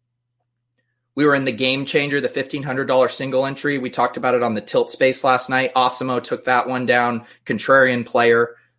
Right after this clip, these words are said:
Um, the contrarian players do well on these low scoring weeks here.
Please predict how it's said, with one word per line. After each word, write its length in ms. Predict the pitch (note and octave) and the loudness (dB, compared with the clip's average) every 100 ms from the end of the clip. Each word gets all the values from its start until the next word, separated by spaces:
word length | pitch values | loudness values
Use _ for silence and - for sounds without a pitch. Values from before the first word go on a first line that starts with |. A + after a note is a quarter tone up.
| _ | _
Um, 520 | A#2+ A2+ G2+ G2 G2 - _ _ _ - | 0 0 0 -4 -6 -14 _ _ _ -8
the 80 | |
contrarian 640 | A2+ B2 - C3+ C#3+ D3+ C#3+ | -4 -6 2 4 4 2 -2
players 400 | - D#3 B2 A#2 | 0 2 2 0
do 180 | B2+ C3 | -2 0
well 220 | B2+ B2+ | 0 0
on 180 | B2+ B2 | -2 -2
these 200 | A#2 A#2 | -4 -2
low 160 | A#2 | -2
scoring 420 | A#2 - A#2+ A2 A2+ | -2 -2 -4 -2 -2
weeks 260 | C3 - | -4 -4
here. 280 | A#2 G#2+ G#2 | -2 -2 -2